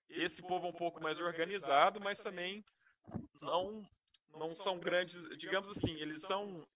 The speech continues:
extremamente xenófobos. Que são os,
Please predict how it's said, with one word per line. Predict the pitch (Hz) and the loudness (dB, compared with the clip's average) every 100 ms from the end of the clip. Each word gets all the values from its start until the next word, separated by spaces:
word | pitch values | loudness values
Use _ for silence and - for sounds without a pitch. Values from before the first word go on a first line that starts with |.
| - | -10
extremamente | - 175 185 185 185 214 202 156 - - - - | -6 2 2 0 -6 -8 -6 -8 -10 -18 -20 -20
xenófobos. | - - 180 160 156 127 - - - - - _ _ _ - - _ _ _ _ - - - _ _ _ _ _ _ - _ _ _ - - _ - _ _ _ _ _ _ - _ - | -10 -4 0 2 0 -4 -12 -14 -14 -16 -20 _ _ _ -20 -20 _ _ _ _ -20 -20 -20 _ _ _ _ _ _ -20 _ _ _ -20 -20 _ -20 _ _ _ _ _ _ -20 _ -20
Que | - | -12
são | - 135 143 | -10 -8 -10
os, | 143 | -12